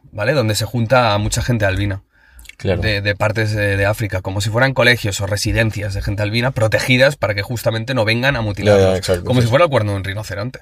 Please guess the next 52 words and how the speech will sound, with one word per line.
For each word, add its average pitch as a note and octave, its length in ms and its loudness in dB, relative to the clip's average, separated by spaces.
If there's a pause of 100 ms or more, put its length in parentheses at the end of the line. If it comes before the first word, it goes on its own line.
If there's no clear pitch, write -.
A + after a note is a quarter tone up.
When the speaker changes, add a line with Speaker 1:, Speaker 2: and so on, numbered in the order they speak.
Speaker 3:
Sí. F#2+ 180 -4 (160)
Speaker 1:
¿sabes? - 300 -10
Speaker 2:
Claro, G2 340 -2
claro. F2+ 340 -2 (480)
Buah, G2 320 6
albino, F2+ 500 2
¿eh? C3+ 160 -4 (360)
La - 120 -4
gente G#2+ 180 2
albina B2 300 4
no, G2+ 220 2
no, F2+ 260 0
no F#2 140 -2
puede G#2+ 140 0
tomar F#2 200 0
mucho F2 220 -6
el E2 80 -8
sol, E2+ 340 -4
¿no? G2 260 -12
Speaker 3:
Bueno, G2 400 0
creo F2+ 160 -6
que A2 80 0
no B2+ 120 -2
puede, G2+ 340 0
de E2 80 -6
hecho, E2+ 180 -10
tío. F2+ 300 -12
Tiene A2 180 2
que A2+ 80 2
ir A2+ 80 0
con B2 120 2
mucho A2+ 240 0
cuidado G2+ 320 6
porque G2 200 0
tienen G2 240 -2
la G#2+ 100 4
piel G2+ 200 0
muy G#2 320 2
delicada, G#2+ 420 4
muy G2 140 -2
sensible, G2+ 460 -4
tío. G2+ 260 -10 (500)
Speaker 2:
Ya, F#2+ 220 0
Speaker 3:
¿Sabes? F#2+ 360 2
Speaker 2:
ya. D2+ 60 -10 (160)
Qué G2+ 140 -4
mierda, F#2 360 2
Speaker 3:
O E2+ 120 4
sea, D#2 120 2
Speaker 2:
tío. D#2+ 80 0
Speaker 3:
exponerse G2+ 500 2
m-, A2+ 260 0